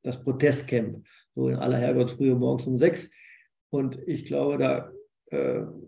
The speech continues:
springt man einem, mit einem ziemlich unge-, unguten Gefühl aus dem Schlafsack. Das kann man sich, glaube ich, kann sich, glaube ich, jeder vorstellen, wie das ist. Das ist ja schon, wenn man im Haus ist und da ist so ein Düsenjäger und fliegt über einen weg, ein Problem. Ähm,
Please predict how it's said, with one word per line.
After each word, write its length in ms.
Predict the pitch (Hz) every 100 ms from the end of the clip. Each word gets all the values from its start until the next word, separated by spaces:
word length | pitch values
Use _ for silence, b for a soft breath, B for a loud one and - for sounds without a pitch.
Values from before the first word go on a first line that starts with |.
| - - - - _ -
springt 360 | - 156 160
man 220 | 147 139 139
einem, 560 | 147 147 147 - - -
mit 240 | 151 -
einem 180 | 135 135
ziemlich 420 | - 165 160 -
unge-, 440 | 160 165 151 143 -
unguten 400 | 180 165 151 151
Gefühl 300 | 131 143 139
aus 140 | 127
dem 120 | 123
Schlafsack. 480 | 113 131 117 - 104
Das 140 | 120 -
kann 100 | 135
man 100 | 127
sich, 100 | 123
glaube 200 | 139 127
ich, 120 | -
kann 140 | 135
sich, 100 | 123
glaube 180 | 131 127
ich, 60 | 123
jeder 200 | 131 127
vorstellen, 440 | 127 123 123 117
wie 60 | 120
das 180 | 123
ist. 180 | - 127
Das 100 | 120
ist 60 | -
ja 80 | 117
schon, 280 | 127 127 135
wenn 80 |
man 120 | 127 131
im 140 | 123
Haus 220 | 127 127
ist 120 | 123
und 160 | - 113
da 100 | 123
ist 120 | -
so 80 | 123
ein 60 | 120
Düsenjäger 800 | 127 127 127 123 131 127 123
und 120 | - -
fliegt 200 | 135 -
über 200 | 131 131
einen 160 | 135
weg, 220 | 127 127 _ _ _ _ -
ein 80 | 120
Problem. 640 | 127 123 131 127 - - _ _ _ _ _ _ _ -
Ähm, 480 | 139 127 156 -